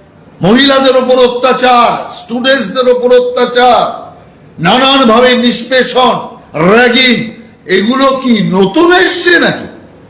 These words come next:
সিপিএম এখন এমন একটা ভাব দেখাচ্ছে যে এই প্রথম এগুলো এসছে। এই কালচার তো সিপিএম শুরু করেছে কলেজে কলেজে, তাণ্ডব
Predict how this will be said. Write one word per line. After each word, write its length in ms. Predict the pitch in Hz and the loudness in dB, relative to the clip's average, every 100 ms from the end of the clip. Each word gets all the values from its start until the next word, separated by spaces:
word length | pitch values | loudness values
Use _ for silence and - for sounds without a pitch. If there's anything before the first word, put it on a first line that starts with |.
| - - - | -20 -20 -10
সিপিএম 540 | - 240 - 302 302 | -2 0 2 0 2
এখন 240 | 294 294 285 | 2 0 0
এমন 280 | 247 269 302 | 0 0 0
একটা 240 | 302 302 | 0 0
ভাব 200 | 214 247 277 | 0 0 -2
দেখাচ্ছে 420 | 285 311 - 302 | 0 -2 -2 -4
যে 120 | 311 311 - - | -2 -2 -4 -4
এই 160 | 254 302 294 | -2 -2 0
প্রথম 360 | 233 202 302 302 | 0 2 0 2
এগুলো 260 | 294 311 | 2 2
এসছে। 300 | 311 - 359 - - - - - - - - - - | 0 -4 -10 -14 -20 -20 -20 -20 -20 -20 -20 -20 -4
এই 220 | 190 302 277 226 | 0 0 0 0
কালচার 500 | 233 254 - 294 294 - | 0 0 0 0 -2 -2
তো 120 | 294 285 277 277 - - - - - - | -2 0 0 -4 -10 -16 -18 -20 -20 -6
সিপিএম 640 | - 311 320 311 302 269 | 0 0 2 2 2 0
শুরু 260 | - 247 247 | -4 -4 -2
করেছে 380 | 247 240 - - | 2 2 0 -4
কলেজে 440 | - 196 180 165 | -2 -2 -2 -4
কলেজে, 440 | 147 127 110 - - - - - - - - - | -4 -8 -8 -14 -20 -20 -20 -20 -20 -20 -20 -4
তাণ্ডব 500 | 220 285 302 302 | 0 0 2 2